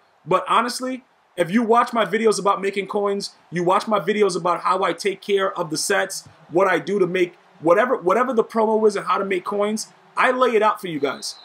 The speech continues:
So if you guys just follow the instructions, bro, and, and go through it, you guys gonna be mu-, millionaires in no time, regardless of when you got the game. So what you're gonna do is you're gonna go to Chew Clock,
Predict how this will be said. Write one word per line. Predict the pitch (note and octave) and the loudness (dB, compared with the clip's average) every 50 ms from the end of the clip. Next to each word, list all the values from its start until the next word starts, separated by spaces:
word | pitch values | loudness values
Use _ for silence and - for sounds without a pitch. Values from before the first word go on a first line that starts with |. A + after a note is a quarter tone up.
| - - - - - | -20 -20 -20 -10 -2
So | - G3+ | 2 2
if | G#3 E3 | 4 4
you | F#3+ C4 | 4 2
guys | B3+ C#4+ C#4+ C4+ G#3+ | 4 4 4 4 2
just | B3 - - | -2 -6 -2
follow | - A3+ A#3 A#3+ A3+ | 0 2 4 4 2
the | G3+ A3+ | 2 2
instructions, | G#3+ F#3+ - - A3 A3 - B3 A#3 G#3 | 0 0 0 0 0 0 0 -4 -4 0
bro, | G#3+ A#3+ B3 A#3+ - | 2 2 2 2 0
and, | - E3+ F3+ - | -2 -6 -6 -4
and | - F3 F3 | -4 -4 2
go | D#3 G3+ G#3 | 4 4 4
through | G#3 - G#3+ A#3 A#3+ | 4 2 0 0 0
it, | A#3+ - - - - _ _ _ _ _ - | 0 0 -4 -10 -20 _ _ _ _ _ -4
you | G3+ A3+ | 0 2
guys | C4+ C4 A3 | 2 2 2
gonna | A#3 | 0
be | G#3 A3+ | 0 0
mu-, | F#3+ G3+ G#3+ G3+ | 2 2 2 4
millionaires | G3+ G#3 G#3+ G#3+ G#3 G3+ G3+ E3+ | 6 6 6 6 6 4 2 2
in | F3+ F3 | 0 2
no | G3 G3+ G3 | 4 4 4
time, | G3 F3+ D#3+ | 4 0 0
regardless | D#3+ D3+ - F3+ F3+ F#3 G3 G3 - - | 0 -2 0 2 2 2 0 -2 -6 -6
of | D#3 D#3 | -4 -2
when | F3+ F3 | -2 -2
you | F3 E3+ | -2 -2
got | E3 E3 D#3+ - | -2 -2 -2 -4
the | C#3+ | -6
game. | C#3 D#3+ F3 D#3 C#3 A2 _ _ _ _ - | -4 -4 -4 -4 -4 -8 _ _ _ _ -6
So | - - G3 | 0 2 2
what | F3+ G#3 A#3+ B3 | 4 4 4 4
you're | C4+ B3 | 2 0
gonna | B3+ B3+ G#3+ | 0 0 0
do | E3+ F3+ A3+ A3 | 0 0 2 2
is | F#3+ E3 | 2 2
you're | E3 | 4
gonna | F3+ G3 F#3+ | 2 2 4
go | E3+ G3+ | 4 2
to | F3+ D#3+ | 0 0
Chew | - - A3 A3 | -4 -2 -2 -2
Clock, | G#3 - - G3+ E3+ C3 - - | -2 -2 -2 -2 -2 -2 -4 -12